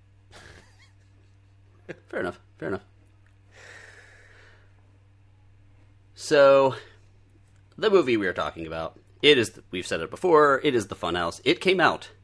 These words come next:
Speaker 2: March thirteenth, nineteen eighty-one. So, a week ago, but nineteen eighty-one.
Speaker 1: Was the
Speaker 2: It
Speaker 1: fortieth anniversary.
Speaker 2: Oh, God. Old.
Speaker 1: We are so effing old.
Speaker 2: Yeah.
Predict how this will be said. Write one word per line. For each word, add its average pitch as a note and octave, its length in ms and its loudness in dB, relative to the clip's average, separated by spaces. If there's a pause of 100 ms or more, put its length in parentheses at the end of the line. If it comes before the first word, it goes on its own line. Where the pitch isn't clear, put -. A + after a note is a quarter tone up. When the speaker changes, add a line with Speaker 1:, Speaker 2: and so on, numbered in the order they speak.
(140)
Speaker 2:
March G2 420 -2
thirteenth, - 640 -6 (220)
nineteen F2+ 320 -8
eighty-one. F#2 580 -6
So, F#2 360 -8 (180)
a - 220 -8
week C4 240 -8
ago, E2 340 -4 (1040)
but - 140 -10
nineteen F2 260 -8
eighty-one. D#2 360 -10 (1120)
Speaker 1:
Was D#3+ 220 -14
the A2 180 -8
Speaker 2:
It G2 120 -18 (160)
Speaker 1:
fortieth G3+ 840 -16
anniversary. F#3+ 580 -20 (1300)
Speaker 2:
Oh, - 100 -20 (100)
God. - 260 -16 (920)
Old. - 260 -16
Speaker 1:
We - 60 -20
are - 100 -20
so C3 760 -20 (160)
effing G#2 320 -20
old. G2 260 -20 (500)
Speaker 2:
Yeah. - 220 -20